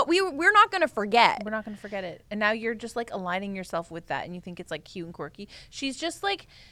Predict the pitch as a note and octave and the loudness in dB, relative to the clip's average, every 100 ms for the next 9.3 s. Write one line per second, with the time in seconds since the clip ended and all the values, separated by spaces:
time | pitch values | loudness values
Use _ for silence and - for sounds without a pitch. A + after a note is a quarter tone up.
0 | - G#3+ B3 - D4+ D4+ B3+ A#3 G#3 G#3 | -14 -6 -6 -4 -4 -4 -2 -2 -2 -6
1 | F#3 E3 D#3+ C#3 - F#3 D#3+ G3 - - | -6 -6 -6 -8 -10 -10 -10 -14 -12 -10
2 | - A#3 A3 A3 - _ - - - - | -6 -4 -4 -6 -10 _ -20 -20 -18 -16
3 | - - - F3 - - A#3 A#3+ A3+ - | -16 -16 -18 -16 -16 -6 0 0 0 -8
4 | F#3 E3 F#2+ - - _ _ - _ - | -6 -6 -6 -12 -20 _ _ -20 _ -10
5 | A3 A3 A#3 A3+ - G#3 F#3 D#3+ C#3 C#3+ | -4 0 0 -2 -8 -6 -2 0 -2 -4
6 | F3 - - E3+ F3 F3+ F3+ F3+ F#3 E3 | -8 -8 -8 -6 -4 -4 -6 -2 -2 -2
7 | F3 D#3+ E3 C#3+ D#3+ G2 D#3 C#3+ D3+ D#3 | -6 -8 -4 -6 -6 -6 -2 -2 -2 -6
8 | - D#3+ D3+ D3 - F#3+ F#3+ F3+ E3 D#3+ | -12 -10 -8 -10 -6 -6 -4 -6 -6 -8
9 | C#3+ D3 - | -8 -8 -12